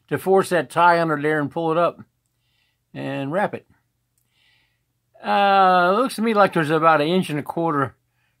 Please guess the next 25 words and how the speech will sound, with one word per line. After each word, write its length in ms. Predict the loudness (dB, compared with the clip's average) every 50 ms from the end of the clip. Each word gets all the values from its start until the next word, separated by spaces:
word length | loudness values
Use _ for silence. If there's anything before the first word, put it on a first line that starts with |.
| _
rise 600 | -8 -2 0 2 4 6 6 4 4 2 -2 -4 -8
here. 460 | -6 -4 -4 -2 -4 -4 -6 -8 _ _ _ _ _ _ _ _ _ _ _ _ _ _ _ _ _ _ _ _ _ _ _ _ _ _ _ _ _ _ _ _ _ _ _ _ -16
And 80 | -14
a 160 | -12 -12 -10 -10
little 220 | -10 -8 -4 -2
low 180 | 0 0 0 -2
spot 440 | -4 -4 0 2 2 2 0 -2
there. 420 | -4 -4 -2 -2 -2 -2 -4 -6 _ _ _ _ _ _ _ _ _ _ _ _ _ _ _ _ _ _ _ _ _ _ _ _ _ _ _ _ _ _ _ _ _ _ _
And 80 | -4 -2
I 100 | -2 0
guess 260 | 2 2 2 2 0
they're 80 | -4 -4
gonna 220 | -2 -2 -2 -2
be 220 | -2 -2 -2 -2 0
that 200 | 0 -2 -2 0
way. 300 | -2 -2 -2 -2 -4 -10 _ _ _ _ _ _ _ -6
But 80 | -4
instead 300 | -4 -4 -2 2 2 2
of 80 | 2 2
pouring 260 | 0 2 2 2 2
this 180 | 2 0 0 -2
floor 300 | -4 -4 -2 0 0 -2
six 340 | -2 -4 -6 -6 -6 -6 -6
inches, 480 | -4 -4 -4 -6 -6 -8 -10 -10 -14 -20 _ _ _ _ _ _ _ _ _ _ _ _ _ _ -14
uh, 480 | -10 -8 -6 -6 -6 -6 -8 -10 -12